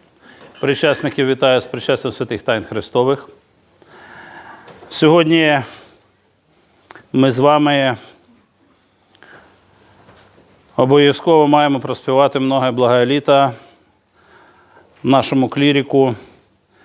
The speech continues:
протерію Сергію Щельтіліну. Поки він ще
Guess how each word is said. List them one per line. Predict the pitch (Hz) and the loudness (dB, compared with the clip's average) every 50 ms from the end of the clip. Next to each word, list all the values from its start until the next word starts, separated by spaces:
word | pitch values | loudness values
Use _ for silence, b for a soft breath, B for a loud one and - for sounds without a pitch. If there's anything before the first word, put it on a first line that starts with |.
| b b b b b | b b b b b
протерію | - 131 120 - 143 131 123 127 120 117 | -8 -8 -2 0 0 2 2 2 0 -2
Сергію | - - 143 127 110 117 117 | -2 -2 -2 0 0 -2 -4
Щельтіліну. | 104 - 123 113 - - 131 131 139 135 139 143 143 131 - _ _ _ _ _ _ _ _ _ _ _ _ b b b b b b b b b b b b b b b b b b b b b b b _ _ _ _ _ _ _ _ _ _ _ _ _ _ _ _ _ _ _ _ _ _ _ _ _ _ _ _ - - _ _ _ _ _ | -4 -6 -8 -8 -4 -4 -2 -2 -2 -2 -2 -4 -6 -8 -12 _ _ _ _ _ _ _ _ _ _ _ _ b b b b b b b b b b b b b b b b b b b b b b b _ _ _ _ _ _ _ _ _ _ _ _ _ _ _ _ _ _ _ _ _ _ _ _ _ _ _ _ -20 -20 _ _ _ _ _
Поки | - 160 175 160 - 160 151 | 2 2 2 2 2 0 2
він | 147 151 147 139 | 2 2 2 0
ще | 117 - - - 147 135 131 127 113 | -2 -2 0 2 2 4 2 2 0